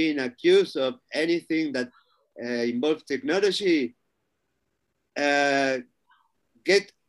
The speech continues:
not only a lawyer, but get advice from people that knows about computer forensics and know how to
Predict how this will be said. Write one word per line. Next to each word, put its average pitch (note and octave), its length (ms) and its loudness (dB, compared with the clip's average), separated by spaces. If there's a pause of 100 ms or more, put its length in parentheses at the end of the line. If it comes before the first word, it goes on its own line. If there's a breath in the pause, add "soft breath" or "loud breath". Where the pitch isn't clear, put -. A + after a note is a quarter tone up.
(120)
not F3+ 120 -2 (100)
only F#3 200 4
a D3 180 2
lawyer, A3+ 340 2 (300)
but C#3 120 -4 (160)
get F3 140 -2
advice E3 520 -2 (100)
from F3 360 -4 (260)
people E3 340 0 (120)
that C3 260 -2
knows D#3+ 260 0
about C#3+ 380 -2
computer D3+ 400 0
forensics F3+ 760 -2 (120)
and C#3+ 240 -2 (420)
know D3+ 260 2 (160)
how D3+ 140 -2 (160)
to C#3+ 80 -4